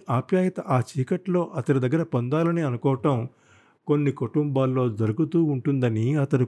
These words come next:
కథలుగా విన్నాడు. ఇప్పుడు తను కూడా ఆ కుటుంబాల్లో ఒకటిగా అయిపోతున్నాడా?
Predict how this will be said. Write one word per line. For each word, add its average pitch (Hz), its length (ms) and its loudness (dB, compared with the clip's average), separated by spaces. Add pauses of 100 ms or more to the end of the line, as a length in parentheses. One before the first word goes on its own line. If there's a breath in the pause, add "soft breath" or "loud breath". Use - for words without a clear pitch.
కథలుగా 143 680 2
విన్నాడు. 110 440 0 (720 soft breath)
ఇప్పుడు 139 460 0 (180)
తను 110 180 2
కూడా 165 480 0
ఆ 135 100 2
కుటుంబాల్లో 147 640 0
ఒకటిగా 151 380 0
అయిపోతున్నాడా? 139 760 -2